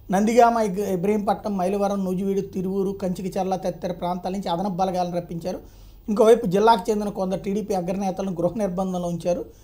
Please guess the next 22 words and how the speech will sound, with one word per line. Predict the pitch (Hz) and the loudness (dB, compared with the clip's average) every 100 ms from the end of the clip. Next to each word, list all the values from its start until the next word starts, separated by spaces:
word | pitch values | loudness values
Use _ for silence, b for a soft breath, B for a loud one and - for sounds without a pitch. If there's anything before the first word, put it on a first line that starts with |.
| b b | b b
ఇక్కడ | b 220 | b -2
కూతవేటు | 185 226 233 254 240 233 | 0 2 4 6 4 4
దూరంలోని | 214 220 214 214 | 2 2 0 -2
ఎమ్మెల్యే | 196 208 202 | 0 0 0
అంటూ | 196 196 | 0 0
దేవినేనిపై | 196 220 220 214 208 202 | 2 2 2 -2 0 0
దాడి | 175 196 | 2 2
పక్కా | 220 185 - 208 | 0 -4 -2 -2
ప్రణాళికతో | 208 196 202 190 - | 0 -2 -2 -4 -2
జరిగినట్టు | 202 185 185 180 | 0 0 -2 -2
తెలుస్తోంది. | 175 180 - 180 196 330 B B B B | -2 -4 -4 -4 -4 -8 B B B B
గుంటుపల్లి, | 160 214 233 262 240 | 2 4 4 6 6
ఇబ్రహీంపట్నం, | 247 185 226 214 214 226 220 | 4 6 4 4 2 2 0
జీకొండూరు | 185 214 226 220 220 | 0 4 4 6 4
మండలాలకు | 202 196 202 190 190 208 | 4 0 2 2 0 -6
చెందిన | 190 | -4
వైసీపీ | 170 180 185 196 190 | 0 0 0 -6 -4
నాయకులు, | 185 180 202 | -2 -2 -4
కార్యకర్తలు | - 180 180 190 185 196 | -4 -2 -2 -4 -6 -6
ఇందులో | 185 202 | -4 -2
పాల్గొనడం | 190 185 196 190 185 175 | -2 0 0 -2 -4 -6
చూస్తే | 175 262 | -6 -6